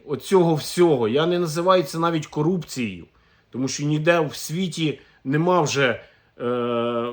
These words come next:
ну, от, такого рівня. Тому це не корупція і не мегакорупція. Це просто, е, відокремлені вже от такі держави. І як з цим бороти? Я навіть не звертаюся до влади зараз, бачите? Я нікого не хаю.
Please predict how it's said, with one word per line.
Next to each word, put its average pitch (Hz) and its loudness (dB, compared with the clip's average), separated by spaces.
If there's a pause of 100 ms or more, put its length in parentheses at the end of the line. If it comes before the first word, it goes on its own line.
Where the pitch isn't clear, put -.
(200)
ну, 143 -2
от, - -8
такого 156 4
рівня. 151 2
Тому 147 -4
це 180 -4
не 185 0
корупція 180 0
і 147 -6
не 151 2
мегакорупція. 143 0 (500)
Це 139 0
просто, 190 4 (680)
е, 143 2
відокремлені 165 2
вже 165 4
от - 0
такі 175 -6
держави. 147 2 (520)
І 117 -6
як 175 4
з - -8
цим 196 2
бороти? 185 4
Я 165 2
навіть 233 0
не 226 4
звертаюся 214 2
до 180 2
влади 165 4
зараз, 98 -6
бачите? 131 -6
Я 208 0
нікого 220 0
не 214 2
хаю. 170 0